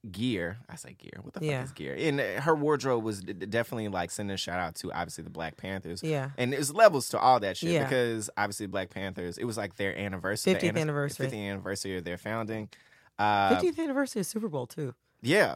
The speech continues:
Speaker 1: In addition to that, they, they're also from the Bay Area, started in the Bay Area.
Speaker 2: Yeah.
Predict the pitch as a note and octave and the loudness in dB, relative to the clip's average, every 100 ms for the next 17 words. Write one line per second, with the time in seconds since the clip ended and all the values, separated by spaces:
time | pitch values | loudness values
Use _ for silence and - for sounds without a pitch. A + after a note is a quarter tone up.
0 | - F3+ F3 D#3 G3 D#3+ C3+ A#2 A2 B2 | 0 0 2 2 0 0 0 0 0 -2
1 | A#2 A2+ A#2+ - A2 - G#2 F#2+ F#2+ C#2 | 0 4 4 4 -2 -2 -4 -2 -2 0
2 | F#2+ F#2 F2+ F2+ F2 - - G#2 F#2 E2 | -2 -2 -2 -4 -6 -10 -4 0 0 -4
3 | D#2+ D2+ D#2+ C#2+ D2 - - D#3 C3 | -10 -10 -10 -10 -12 -16 -2 0 0